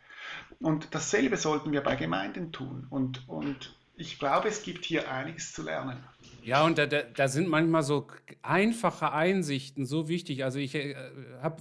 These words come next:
Speaker 2: wesentlich später erst verstanden, warum zwei, drei Change-Prozesse in meinem Leben nicht funktioniert haben,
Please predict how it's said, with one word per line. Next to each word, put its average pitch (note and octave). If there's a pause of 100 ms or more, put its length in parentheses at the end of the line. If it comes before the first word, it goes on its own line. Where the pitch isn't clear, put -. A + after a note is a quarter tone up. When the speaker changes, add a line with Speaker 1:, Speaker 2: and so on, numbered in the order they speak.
(140)
Speaker 2:
wesentlich F3+
später F3+
erst D#3+
verstanden, D#3+
warum D3
zwei, D3+
drei D3
Change-Prozesse D#3
in C#3
meinem D3+
Leben D3+
nicht D#3
funktioniert D#3
haben, G2+